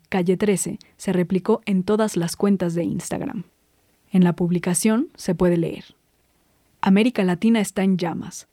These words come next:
al borde del colapso. En Argentina se quemaron ciento setenta y cinco mil hectáreas en lo que va del año. En el Amazonas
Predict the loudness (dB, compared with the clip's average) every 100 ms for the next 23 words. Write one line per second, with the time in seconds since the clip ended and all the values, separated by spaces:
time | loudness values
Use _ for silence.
0 | _ _ _ 0 2 4 4 2 -2 -2
1 | -4 -4 -6 -10 -14 -16 _ _ _ 2
2 | 4 4 0 2 2 2 0 -4 -2 0
3 | 0 -2 -4 -4 0 0 -2 -4 -4 -4
4 | -2 -4 0 0 2 2 2 2 -2 -8
5 | -10 -2 0 0 -2 -8 -8 -2 -2 0
6 | 0 2 0 -2 -4 -6 -10 _ _ _
7 | _ _ _ 4 4 4 0 2 2 2
8 | -2 -8